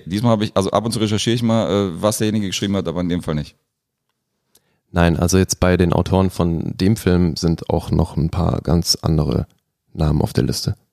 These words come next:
Speaker 1: Okay, verstehe. Ähm, auch jetzt ohne spoilern zu wollen, ähm,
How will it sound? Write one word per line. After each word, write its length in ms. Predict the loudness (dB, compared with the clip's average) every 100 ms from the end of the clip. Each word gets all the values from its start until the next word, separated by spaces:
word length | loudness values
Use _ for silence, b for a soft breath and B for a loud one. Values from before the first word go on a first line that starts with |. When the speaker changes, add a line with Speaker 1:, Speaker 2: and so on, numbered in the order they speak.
| _ _ _ _ _ _ _ _
Speaker 1:
Okay, 340 | -8 -2 0
verstehe. 420 | 0 -4 -2 -2 -4 _ _ _ b b b b b b 0
Ähm, 760 | 4 4 4 4 2 2 -2 -10 _ _ _ _ _ _ _ _ _ _ _ _ _ -2
auch 220 | 0 0 -10 _ _ -2
jetzt 280 | 0 0 0
ohne 200 | 2 0
spoilern 340 | 0 0 0
zu 140 | 0
wollen, 300 | 0 0 0 -2
ähm, 520 | -2 0 0 -2 -4